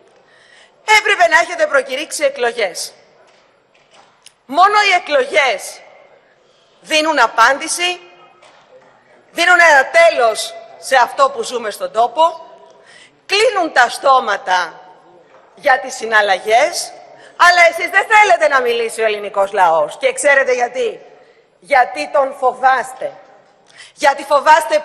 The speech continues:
πάρα πολύ το τι θα βγει από αυτή την κάλπη. Και δείξατε εδώ μέσα για δεύτερη φορά τον μεγάλο σας φόβο.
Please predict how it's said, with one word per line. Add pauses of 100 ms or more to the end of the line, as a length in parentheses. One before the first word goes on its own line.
πάρα
πολύ (720)
το
τι
θα
βγει (200)
από
αυτή
την
κάλπη. (760)
Και
δείξατε
εδώ
μέσα
για
δεύτερη
φορά (440)
τον
μεγάλο
σας
φόβο.